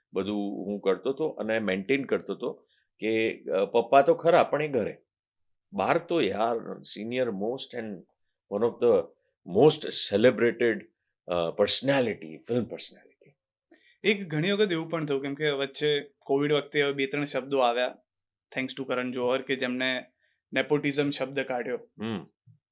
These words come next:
Speaker 2: એ શબ્દ ઘણા લોકો એવું કીધું કે બની શકે કે એવું થાય છે,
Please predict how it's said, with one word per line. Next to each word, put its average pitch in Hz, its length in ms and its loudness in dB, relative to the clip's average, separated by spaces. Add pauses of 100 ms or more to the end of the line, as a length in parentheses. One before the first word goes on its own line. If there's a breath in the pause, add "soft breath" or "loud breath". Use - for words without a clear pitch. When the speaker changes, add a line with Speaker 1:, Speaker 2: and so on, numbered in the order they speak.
Speaker 2:
એ 180 100 2
શબ્દ 156 420 0 (520)
ઘણા 156 320 4
લોકો 208 300 8
એવું 208 140 8
કીધું 196 240 0
કે 202 500 4 (260)
બની 151 220 2
શકે 175 360 2 (340)
કે 160 100 -2
એવું 156 300 0
થાય 135 260 0
છે, 160 300 0